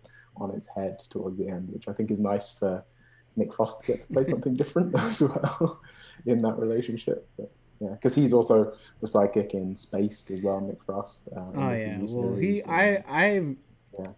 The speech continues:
Speaker 2: I don't think I've ever see, seen him as a leading man.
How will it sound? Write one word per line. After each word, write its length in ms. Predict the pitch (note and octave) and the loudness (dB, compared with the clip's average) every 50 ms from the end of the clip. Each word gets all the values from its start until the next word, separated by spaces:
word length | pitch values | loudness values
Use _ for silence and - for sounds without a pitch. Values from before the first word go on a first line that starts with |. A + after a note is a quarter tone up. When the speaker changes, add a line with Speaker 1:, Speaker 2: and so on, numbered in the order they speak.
| - | -14
Speaker 2:
I 40 | - | -10
don't 180 | - C#3 F#3 G3+ | -8 -6 -6 -6
think 180 | - B3+ B3+ A#3+ | -6 -6 -4 -2
I've 180 | D3 C3 B2 | -2 -2 -2
ever 200 | A#2+ A#2 A#2+ C3 | -2 -2 -2 -2
see, 520 | B2+ - - - B2+ B2 B2 B2 B2 B2 - - | -4 -6 -6 -6 -6 -4 -4 -4 -6 -8 -10 -14
seen 460 | - - - - C3+ C3 C3+ C#3 C3 | -18 -18 -8 -4 -2 -2 -2 -2 -2
him 200 | B2 B2+ B2+ B2 | -4 -4 -4 -4
as 180 | A#2+ B2 A#2+ | -4 -4 -4
a 60 | A#2 A2+ | -4 -4
leading 560 | A2+ A#2 A#2 A#2 B2 C3 A#2+ A2 G#2+ G#2 - | -4 -4 -4 -4 -6 -6 -6 -8 -8 -8 -10
man. 380 | G#2 G#2+ A2 A2+ A2 - B2 | -10 -10 -10 -12 -12 -14 -16